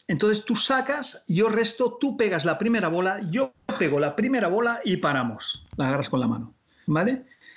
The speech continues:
Y vemos cómo jugamos la primera bola, que es una de las cosas que, que la gente no hace.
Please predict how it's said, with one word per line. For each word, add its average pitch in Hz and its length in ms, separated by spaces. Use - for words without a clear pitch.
Y 143 100
vemos 190 260
cómo 170 160
jugamos 160 300
la 147 160
primera 123 360
bola, 120 300
que 143 100
es 147 120
una 180 120
de 165 60
las - 120
cosas 175 340
que, 135 420
que 127 100
la 110 100
gente 147 240
no 160 100
hace. - 260